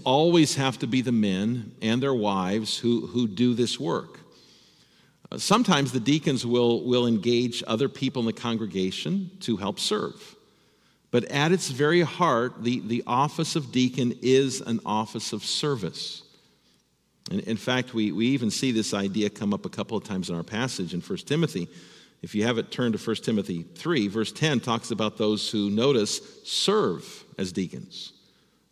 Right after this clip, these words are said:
Verse thirteen talks about those who serve well as deacons. Being a deacon, or deaconing, if you want to invent a word,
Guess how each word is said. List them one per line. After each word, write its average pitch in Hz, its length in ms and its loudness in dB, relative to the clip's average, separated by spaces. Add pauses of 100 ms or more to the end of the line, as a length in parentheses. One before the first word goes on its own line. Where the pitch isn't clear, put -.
Verse 101 200 -2
thirteen 139 520 4
talks 110 280 -4
about 110 240 0
those 120 360 0
who 110 220 0 (260)
serve 120 760 2 (240)
well 107 680 2 (240)
as 110 140 -2
deacons. 107 500 2
Being 190 480 6
a 123 160 2
deacon, 117 880 2 (1080)
or 101 400 0 (340)
deaconing, 123 640 4
if 113 180 -4
you 101 80 -2
want 101 200 0
to 71 60 -4
invent 92 420 -4
a 90 40 -2
word, 82 380 -8